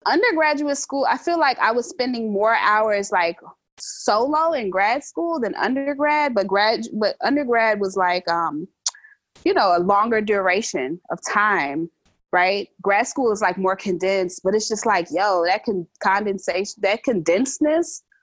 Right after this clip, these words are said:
of being inside of predominantly white institution really took a toll on me. Plus, I wasn't a parent when I was an undergrad, and I,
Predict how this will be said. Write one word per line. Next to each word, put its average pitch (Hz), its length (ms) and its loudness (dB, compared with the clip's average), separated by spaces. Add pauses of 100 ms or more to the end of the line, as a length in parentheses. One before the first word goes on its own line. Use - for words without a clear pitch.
(100)
of 175 240 0 (160)
being 247 680 2 (440)
inside 240 1300 2
of 208 300 -2 (680)
predominantly 202 560 0
white 185 440 0 (100)
institution 196 1000 -4
really 403 280 4
took 403 160 2
a 262 60 2
toll 294 280 2
on 214 120 0
me. 165 160 -2 (160)
Plus, 339 300 2
I 254 80 4
wasn't 240 440 -2 (180)
a 170 60 -4 (100)
parent 180 360 -2 (420)
when 180 120 0
I 170 80 2
was 175 120 -4
an 139 80 -4
undergrad, 139 560 -2
and 135 120 -8
I, 139 120 -4